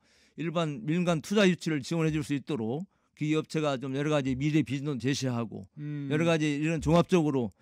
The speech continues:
Speaker 1: 제시해서, 아, 투자자가, 아, 저 업체의 얘기를 들어보니까 내가 투자할 만하다,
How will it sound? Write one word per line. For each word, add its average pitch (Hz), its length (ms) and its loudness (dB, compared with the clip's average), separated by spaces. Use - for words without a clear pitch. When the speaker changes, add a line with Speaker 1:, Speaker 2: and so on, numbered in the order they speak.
Speaker 1:
제시해서, 170 440 0
아, 143 220 -2
투자자가, 180 540 2
아, 151 280 2
저 165 120 -2
업체의 156 580 2
얘기를 156 220 2
들어보니까 139 500 -2
내가 135 280 -4
투자할 165 340 0
만하다, 135 440 0